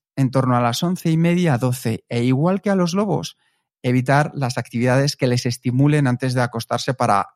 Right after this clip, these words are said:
garantizar un buen descanso. Esos son los pequeños consejos que les podemos dar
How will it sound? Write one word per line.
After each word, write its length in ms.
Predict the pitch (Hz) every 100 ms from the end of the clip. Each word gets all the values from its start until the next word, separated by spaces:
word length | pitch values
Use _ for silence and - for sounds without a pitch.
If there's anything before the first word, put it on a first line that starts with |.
| -
garantizar 760 | 117 110 113 104 - 123 123 -
un 220 | 120 117
buen 240 | 107 110 107
descanso. 540 | - - 92 - - -
Esos 300 | 156 - 156
son 340 | 170 190 208 _ _ _ _ _ _ _ _
los 540 | 113 117 117 - - - -
pequeños 360 | 123 131 139 151
consejos 360 | 151 147 185
que 80 | 165
les 80 | 131
podemos 320 | 135 139 127
dar 260 | 143 160